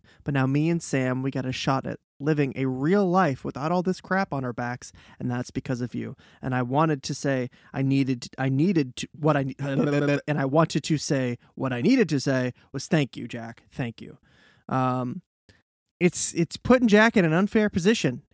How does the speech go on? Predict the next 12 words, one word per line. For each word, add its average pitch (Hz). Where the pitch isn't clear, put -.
He, 190
but 165
he's, 190
Dean's 196
being 214
selfish 196
here 202
in 160
a 143
way 147
that 156
I, 143